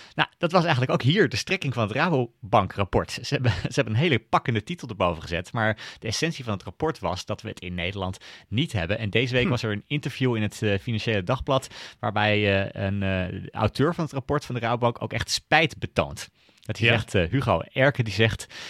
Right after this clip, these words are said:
Speaker 1: "In retroperspectief dat hij de term graaiflatie beter had kunnen vermijden. Het was goed voor de herkenbaarheid in het debat, maar er zit een moreel oordeel in verborgen." En dat roept emoties op.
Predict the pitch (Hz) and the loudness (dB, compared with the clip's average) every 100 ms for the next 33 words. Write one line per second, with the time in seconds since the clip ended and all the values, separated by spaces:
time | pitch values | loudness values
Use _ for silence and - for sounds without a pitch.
0 | - - 104 85 80 120 208 175 170 151 | -16 -8 -4 -4 0 2 2 2 0 2
1 | 147 - 117 147 151 - 120 110 107 98 | 0 -2 -4 -2 -2 -2 -4 -4 -2 -4
2 | - 120 113 110 - - 92 110 151 135 | 2 4 4 2 -4 -6 -2 0 0 -2
3 | - 120 120 - 98 80 92 117 95 90 | -4 -4 -4 -4 -8 -2 0 0 -2 -2
4 | - 95 82 82 104 117 104 - - - | -2 -4 -2 2 2 4 2 0 -10 -14
5 | - 92 82 - - 175 117 95 82 82 | -10 -8 -6 -6 -6 -6 -6 -6 -6 -8
6 | _ 156 208 196 123 95 90 101 80 87 | _ 0 0 2 0 2 -2 -2 -6 2
7 | 127 143 - - - - 87 101 107 101 | 4 4 2 -12 -18 -8 0 2 2 -2
8 | 92 92 87 - 90 82 80 90 104 101 | -6 -6 -10 -10 -8 -6 -4 -2 0 0
9 | - _ - 117 120 90 82 90 85 92 | -4 _ -2 0 2 2 0 -6 -6 -4
10 | 76 80 90 - 156 - - - 98 95 | -4 -4 -2 -2 -2 -6 -10 -4 -2 -2
11 | 110 - - 90 92 123 - 110 110 - | -4 -6 -6 0 2 2 0 -4 -2 -4
12 | - - 117 110 | -6 -2 0 2